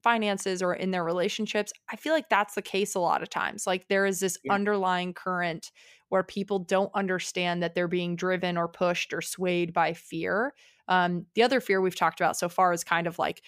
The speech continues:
Speaker 1: there is a threat. Oh my God, there's a perceived threat. I'm freaking out. I'm gonna pee in my pants.
Speaker 2: Right.
Speaker 1: Like,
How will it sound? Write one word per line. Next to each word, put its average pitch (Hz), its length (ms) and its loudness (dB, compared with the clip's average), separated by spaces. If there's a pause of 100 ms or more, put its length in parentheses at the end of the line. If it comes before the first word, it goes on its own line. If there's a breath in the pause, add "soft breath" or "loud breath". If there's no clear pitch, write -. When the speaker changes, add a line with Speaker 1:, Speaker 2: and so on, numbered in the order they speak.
(140 loud breath)
Speaker 1:
there 180 200 6
is 170 120 0
a 175 60 2
threat. 156 440 2
Oh 170 140 2
my 160 160 4
God, 160 320 4
there's 160 200 -2
a 165 40 -4
perceived 175 540 -6
threat. 156 340 2
I'm 165 240 0
freaking 170 420 -6
out. 151 220 0
I'm 160 120 0
gonna 156 180 -4
pee 170 180 -6
in 156 80 -6
my 131 120 -2
pants. 139 360 -4
Speaker 2:
Right. - 20 -4
Speaker 1:
Like, 165 180 -2